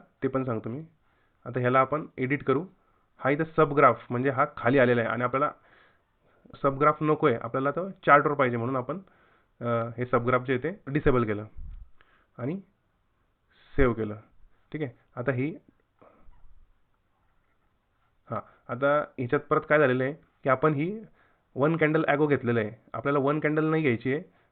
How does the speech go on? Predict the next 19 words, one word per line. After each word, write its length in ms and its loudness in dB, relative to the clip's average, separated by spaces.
वन 320 -2
डे 280 0
ॲगो 240 4
घ्यायची 340 -2
आहे. 100 -10
वन 220 -2
डे 140 2
ॲगो, 160 -2
इथं 140 -4
पण 100 2
वन 160 0
डे 120 0
ॲगो 140 -2
आणि 80 -4
ह्या 100 -2
ठिकाणी 200 -2
पण 120 -4
वन 180 0
डे 120 -2